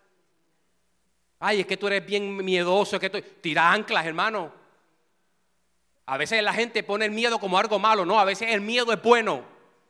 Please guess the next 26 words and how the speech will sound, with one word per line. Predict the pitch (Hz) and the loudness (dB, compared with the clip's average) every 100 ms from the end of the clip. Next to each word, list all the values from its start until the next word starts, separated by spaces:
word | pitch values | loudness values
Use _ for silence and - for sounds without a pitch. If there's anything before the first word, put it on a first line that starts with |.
| _ _ _ _ _ _ _ _ _ _ | _ _ _ _ _ _ _ _ _ _
Porque | - 160 | -4 0
el | 165 | 0
miedo | 165 196 233 | 0 0 2
de | 233 | 2
perder | 226 214 202 233 | 2 0 0 0
la | 220 | 0
salvación | 220 208 202 240 226 | 2 2 2 2 2
hace | 214 | 0
que | 240 202 | 0 0
uno | 220 220 | 2 2
busque | 262 - 220 | 2 2 2
a | |
Dios, | 202 247 196 - - - - - _ _ _ _ - | 4 2 2 -4 -10 -18 -20 -20 _ _ _ _ 0
que | 202 | 2
uno | 247 254 | 6 6
haga | 240 | 8
las | 247 196 | 6 4
cosas | - 269 - 220 | 6 4 6 2
mejor. | 220 190 262 208 - | 2 2 4 2 -2
Entonces, | - 233 240 - | -8 -2 -2 0
el | 254 220 | 2 4
miedo | 226 330 359 | 4 4 6
en | 294 | 6
ocasiones | 269 254 202 320 311 233 | 6 4 4 4 4 4
es | 247 | 4
bueno. | 269 294 285 226 147 | 6 6 6 2 -2